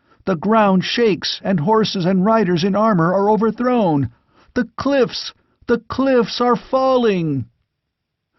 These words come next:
With his words, there came a grinding rumble and a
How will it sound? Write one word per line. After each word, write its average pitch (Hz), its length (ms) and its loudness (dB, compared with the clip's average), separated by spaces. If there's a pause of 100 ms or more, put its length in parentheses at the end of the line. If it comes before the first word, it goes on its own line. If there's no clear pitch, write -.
(200)
With 147 160 0
his 147 180 2
words, 90 480 -2 (180)
there 131 140 -2
came 139 240 -2
a 139 80 0
grinding 131 600 2
rumble 104 600 0
and 143 140 -2
a 143 60 0